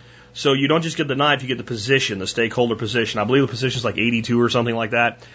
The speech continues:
They're doing it on eBay on an auction. I'll have a link in today's show notes where you can go and bid on the knife. And I should put out a quick standalone post on it too,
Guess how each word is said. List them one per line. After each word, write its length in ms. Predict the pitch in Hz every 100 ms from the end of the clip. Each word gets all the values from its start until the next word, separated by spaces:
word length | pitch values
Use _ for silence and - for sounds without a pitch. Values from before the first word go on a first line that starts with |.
| - -
They're 120 | 127
doing 260 | 123 147 180
it 60 | 196
on 140 | 185
eBay 400 | 156 143 135 123
on 160 | 117 127
an 80 |
auction. 480 | 147 120 - 131 160 -
I'll 140 | 113
have 200 | 117 117
a 20 |
link 240 | 117 120 131
in 60 |
today's 260 | 139 131 135
show 160 | 151
notes 280 | 139 123 123
where 120 | 120
you 160 | 117 113
can 180 | 135 123
go 300 | 120 123 127
and 180 | 127 120
bid 140 | 120
on 140 | 123
the 80 | 139
knife. 340 | 135 110 135 110
And 60 |
I 20 | 107
should 160 | 135
put 100 | 139
out 120 | 127
a 40 | 101
quick 220 | - 120
standalone 440 | - 123 113 104
post 260 | 101 113 107
on 100 | 101
it 80 | -
too, 360 | - 110 95